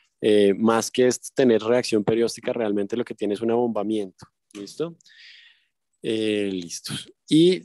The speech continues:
posteriormente seguimos en estas que son las, se acabó la pila, mi hermano. Eh, estas son otras reacciones periósticas. Esta es la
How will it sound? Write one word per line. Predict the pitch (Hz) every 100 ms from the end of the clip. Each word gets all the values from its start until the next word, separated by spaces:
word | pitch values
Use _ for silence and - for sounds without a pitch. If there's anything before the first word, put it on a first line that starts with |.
| _ _
posteriormente | 143 131 131 120 117 131
seguimos | 127 127 113 110
en | 131 120
estas | 107 - 117
que | -
son | 123 110 110 113
las, | 127 127 120 - - _ _ _ _ - - - -
se | _ -
acabó | 107 101 95
la | 92
pila, | _ 95 92
mi | 92
hermano. | 92 92 _ _ _ _ _ _ _ _ _ _ _ _ _ _ _ _ _ _ _ - - _ _ _ _ -
Eh, | 117 120 127
estas | 120 -
son | 123 135
otras | 131 135
reacciones | 135 135 117 113
periósticas. | - 139 147 139 139 - 139 123
Esta | - 117
es | 117
la | 127 127